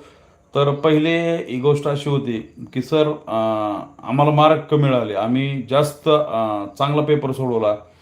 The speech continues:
परंतु आम्हाला मार्क कमी दाखवत आहेत, ह्यात काय घोटाळा झाला आहे का?" तर मित्रांनो,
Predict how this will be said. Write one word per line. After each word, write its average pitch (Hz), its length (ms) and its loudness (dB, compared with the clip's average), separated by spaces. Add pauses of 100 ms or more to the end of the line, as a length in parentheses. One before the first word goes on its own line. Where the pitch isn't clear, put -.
(240)
परंतु 131 260 0
आम्हाला 135 260 2
मार्क 139 320 2 (140)
कमी 135 180 -2
दाखवत 127 360 -2
आहेत, 101 160 -4 (400)
ह्यात 120 120 -6 (100)
काय 131 140 2
घोटाळा 131 320 0
झाला 120 220 0
आहे 101 120 -4
का?" 92 120 -10 (680)
तर 147 120 0
मित्रांनो, 156 640 2